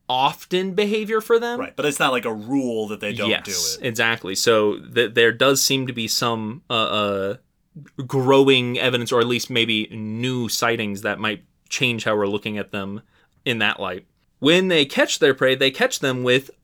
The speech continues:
Speaker 1: very weird feet. I've been enjoying learning about owls because it's been fun to just be like, "They are weird, literally top to bottom."
Speaker 2: They're head to toe.
Speaker 1: Head to toe, quite literally. They have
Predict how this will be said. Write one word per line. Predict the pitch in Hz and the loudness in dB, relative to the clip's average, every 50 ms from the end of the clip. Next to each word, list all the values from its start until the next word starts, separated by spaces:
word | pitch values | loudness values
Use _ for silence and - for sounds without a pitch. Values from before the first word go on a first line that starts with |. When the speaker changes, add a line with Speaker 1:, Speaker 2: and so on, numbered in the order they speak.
| _ | _
Speaker 1:
very | - 117 107 98 123 110 101 101 104 | -14 -10 -4 0 0 2 2 2 0
weird | 104 117 123 135 135 - | -2 -4 -4 -6 -6 -6
feet. | - 214 226 - - - - - _ _ _ _ _ - _ _ _ | -8 -8 -8 -10 -12 -16 -18 -18 _ _ _ _ _ -20 _ _ _
I've | - 143 143 139 | 0 2 2 2
been | 139 160 170 | 2 2 2
enjoying | 175 170 147 131 139 135 135 139 139 135 135 123 127 - _ _ _ _ _ _ - | 2 0 0 0 0 2 2 0 -2 -2 -4 -8 -10 -16 _ _ _ _ _ _ -12
learning | 139 120 123 127 131 131 127 | -6 -2 0 0 0 0 -2
about | 127 127 120 - | 0 -2 0 0
owls | 95 117 117 117 117 113 110 - | 0 0 0 2 0 0 -2 -4
because | - - 123 - - 117 113 107 104 - - - - _ _ _ - | -6 -8 -6 -2 0 0 0 0 -2 -2 -4 -4 -6 _ _ _ -4
it's | 143 131 120 | -4 -2 -2
been | - 131 123 | -2 -6 -4
fun | - - 127 123 | -2 -2 -4 -2
to | 117 | -2
just | 120 120 - | -4 -4 -4
be | - | 0
like, | 135 123 117 113 | 0 0 2 2
"They | 117 131 147 | 2 4 4
are | 156 160 156 | 4 4 4
weird, | 151 151 147 143 139 135 143 - _ _ - | 2 2 2 2 2 0 -2 -10 _ _ -8
literally | 120 113 143 180 175 - 185 180 170 170 160 | 0 2 2 2 4 4 2 2 2 2 0
top | - - - 139 107 - | -2 -2 -2 -2 -2 -2
to | 120 | -4
bottom." | 117 110 95 - - | -4 -4 -6 -6 -8
Speaker 2:
They're | - 92 | -10 -8
head | - 139 160 151 | -6 -6 -6 -6
to | 151 139 | -6 -8
toe. | - 123 98 82 - - | -8 -8 -8 -10 -10 -6
Speaker 1:
Head | - 147 156 165 185 170 - - - | 0 2 4 4 4 2 -2 -8 -6
to | - 180 | -6 -4
toe, | 170 - 175 156 147 139 | 0 2 4 6 4 4
quite | 139 - - 160 160 190 190 - - | 2 0 0 2 2 2 0 -2 2
literally. | 208 226 220 - 175 156 135 123 113 104 101 104 - _ _ _ _ _ _ - | 2 2 4 4 4 4 4 4 2 2 0 -6 -8 _ _ _ _ _ _ 0
They | 143 143 165 | 2 4 4
have | 165 170 175 156 143 143 139 143 | 4 2 0 0 0 0 -2 -6